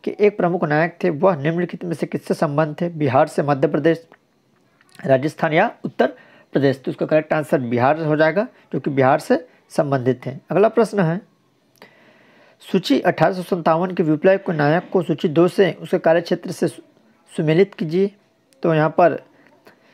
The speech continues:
बख्त खां है, मौलवी अहमदुल्ला है, कुंवर सिंह है, नाना साहब। तो कहाँ कहाँ से संबंधित थे? तो उनतालीस का यहाँ पर करेक्ट आंसर सी हो जाएगा, जो कि सही है। मतलब बख्त खां दिल्ली का शासक था,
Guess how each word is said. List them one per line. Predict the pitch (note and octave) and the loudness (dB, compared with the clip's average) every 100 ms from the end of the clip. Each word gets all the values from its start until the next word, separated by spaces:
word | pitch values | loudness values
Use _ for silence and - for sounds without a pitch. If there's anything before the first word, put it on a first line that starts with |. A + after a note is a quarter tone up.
| _ _ _ | _ _ _
बख्त | E3 C#3+ F#3 - | -2 0 0 -2
खां | F#3 F#3+ F#3 | -2 0 0
है, | F3+ | -2
मौलवी | D#3+ D3+ D3 F#3+ F3+ - _ - | 0 0 2 2 0 -6 _ -2
अहमदुल्ला | D#3 D#3+ C3 D#3 E3+ F3 | 0 0 2 4 4 4
है, | F3 F3 - | 0 -6 -4
कुंवर | E3+ F3 | 0 0
सिंह | - F#3 | 0 0
है, | F3 | 0
नाना | D3 D3 | 0 2
साहब। | D3+ C#3+ - | 2 0 -2
तो | F3 | -2
कहाँ | D3 E3 | 0 2
कहाँ | F3 E3 | 0 0
से | E3 | -2
संबंधित | E3 C#3+ C#3+ D3+ F3 | -2 -2 0 0 0
थे? | F#3+ F#3+ _ _ _ _ - | -2 -2 _ _ _ _ -6
तो | E3 | -6
उनतालीस | C#3+ D3+ D#3 - | 0 0 0 -2
का | F3 | -4
यहाँ | E3 | 2
पर | E3+ | 0
करेक्ट | D#3 D#3 - | 2 0 0
आंसर | D#3+ C#3+ E3+ D3+ - _ _ _ _ | -2 0 0 0 -6 _ _ _ _
सी | - - A3 | -12 -2 2
हो | G3 | 4
जाएगा, | F3 E3+ E3 A#3 _ _ _ - | 6 4 2 -4 _ _ _ -4
जो | D#3+ | -2
कि | B3 | 0
सही | - G3 D3 E3 | -2 0 2 2
है। | F#3 C#4+ _ - | 0 -2 _ -6
मतलब | D#3 C#3 | -4 0
बख्त | E3+ E3+ F#3 F#3 | 0 0 -4 0
खां | F#3 F#3 - _ _ - D3 | 0 0 -6 _ _ -12 -2
दिल्ली | D3 D#3+ F3+ | 0 2 2
का | F#3+ | 2
शासक | F3+ E3+ F#3 | 0 0 -2
था, | - G#3 - | -2 -6 -6